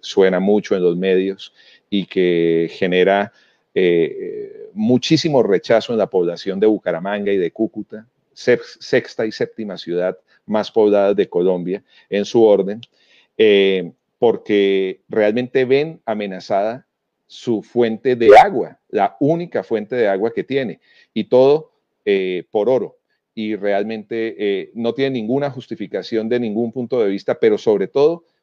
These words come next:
tiene un enorme problema ético y moral, eh, que es el, el fundamento de todo.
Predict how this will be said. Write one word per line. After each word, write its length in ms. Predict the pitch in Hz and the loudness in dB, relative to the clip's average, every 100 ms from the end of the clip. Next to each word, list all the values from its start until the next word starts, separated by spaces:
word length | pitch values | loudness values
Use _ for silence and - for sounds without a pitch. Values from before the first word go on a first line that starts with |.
| _ | _
tiene 300 | - 110 113 | -4 -2 -2
un 240 | 113 117 - | -2 -4 -2
enorme 380 | 120 127 127 123 | 2 4 2 0
problema 500 | - 98 98 107 - - | 0 0 0 -2 -6 0
ético 560 | 123 120 117 - 117 _ | 0 0 -8 -10 -14 _
y 100 | 104 | -10
moral, 460 | 95 85 87 85 - _ _ _ _ _ _ _ - | -6 -4 -2 -4 -8 _ _ _ _ _ _ _ -6
eh, 400 | 92 90 87 - | -2 -2 -4 -4
que 360 | 110 95 95 95 | 0 2 4 0
es 260 | - - | -4 -6
el, 260 | 101 104 92 | 0 0 2
el 100 | 104 | 0
fundamento 560 | 98 104 92 90 85 104 | -2 -6 -4 -6 -4 -2
de 60 | 90 | -2
todo. 320 | 92 82 | -2 -4